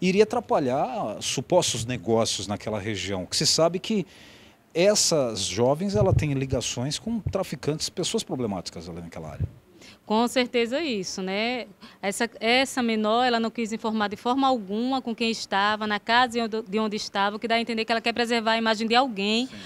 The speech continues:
Speaker 2: o nome de alguém, não disse em nenhum momento, nenhuma das duas, onde elas estavam. Só disse, ela deu uma de que estava, assim, tipo, des-, sem a memória, sem se lembrar direito das coisas, e que tinha fugido de casa, sem destino.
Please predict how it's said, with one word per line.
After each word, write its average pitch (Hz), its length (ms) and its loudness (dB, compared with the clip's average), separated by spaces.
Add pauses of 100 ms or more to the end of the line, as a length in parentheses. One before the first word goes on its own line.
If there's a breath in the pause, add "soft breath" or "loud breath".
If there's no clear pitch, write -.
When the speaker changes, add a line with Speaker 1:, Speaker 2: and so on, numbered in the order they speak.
(200 loud breath)
Speaker 2:
o 226 140 4
nome 254 360 6
de 262 100 4
alguém, 214 480 2
não 226 120 -4
disse 220 260 -4
em - 20 0
nenhum 226 200 0
momento, 247 400 -2
nenhuma 262 380 2
das 277 260 2
duas, 226 480 -2 (320 loud breath)
onde 240 240 2
elas 262 200 4
estavam. 180 600 0
Só 220 160 0
disse, 220 160 -2
ela 247 220 8
deu 240 240 6
uma 240 240 0
de 226 100 -2
que 233 160 -6
estava, 220 600 -2 (340 loud breath)
assim, 220 320 0
tipo, 233 560 0 (320)
des-, 196 240 -6
sem 233 240 -2
a 226 40 0
memória, 233 640 2
sem 254 140 -4
se - 80 -6
lembrar 220 280 2
direito 208 280 -2
das 190 220 -4
coisas, 269 760 2 (360 loud breath)
e 233 100 -2
que 269 420 4
tinha 262 160 2
fugido 254 320 -2
de 294 120 -4
casa, 175 600 2
sem 247 240 2
destino. 180 540 -4